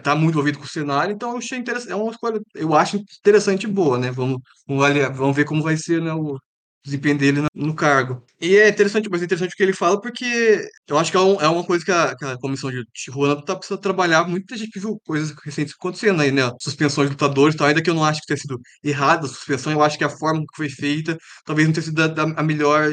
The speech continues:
maneira, né? Acho que eles poderiam criar formas de con-, conversar e de expor esses fatos melhores.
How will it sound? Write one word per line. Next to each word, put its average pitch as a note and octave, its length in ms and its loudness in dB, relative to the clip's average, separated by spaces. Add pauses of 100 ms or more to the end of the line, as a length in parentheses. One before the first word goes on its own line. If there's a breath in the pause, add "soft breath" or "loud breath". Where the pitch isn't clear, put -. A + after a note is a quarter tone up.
(120)
maneira, D#3 540 0
né? B2 100 -2
Acho B2 100 -8
que - 200 -12
eles B2+ 100 -10
poderiam C3 220 -4
criar C3+ 340 -2
formas D3 260 0
de D3 40 -8
con-, C#3+ 220 -2
conversar C#3 760 2
e C3 80 0
de B2 80 -6
expor C3+ 360 -4
esses C#3 240 -10
fatos C#3 280 -2
melhores. D#3+ 480 -2